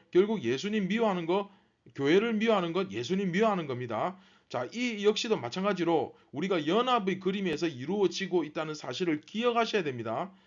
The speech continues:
자, 저들이 예수님을 미워하고, 미워합니다. 그런데 예수님은 하나님과 연합된 분이잖아요.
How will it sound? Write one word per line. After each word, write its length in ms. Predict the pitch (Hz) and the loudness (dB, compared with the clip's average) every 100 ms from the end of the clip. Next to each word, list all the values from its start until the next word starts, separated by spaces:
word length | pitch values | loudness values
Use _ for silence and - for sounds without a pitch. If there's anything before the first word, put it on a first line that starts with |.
| _ _ - _ - | _ _ -20 _ -10
자, 140 | 131 | -2
저들이 460 | 123 226 226 208 151 | 4 4 4 -2 -2
예수님을 540 | 135 190 214 214 185 | -2 -2 0 0 0
미워하고, 600 | 147 202 240 190 160 165 | -2 0 4 2 2 -6
미워합니다. 680 | 147 196 214 143 123 107 101 _ _ | -2 2 4 2 -2 -6 -8 _ _
그런데 300 | - 220 214 | -2 0 0
예수님은 560 | 156 143 220 214 185 131 - - | 0 0 0 0 0 -4 -12 -2
하나님과 760 | 247 233 190 160 160 185 185 - 127 | 2 4 2 0 0 0 -4 -18 0
연합된 520 | 170 254 254 - 165 | 4 4 2 0 -2
분이잖아요. 720 | 127 131 120 110 107 139 208 | -2 -6 -6 -6 -4 -2 -4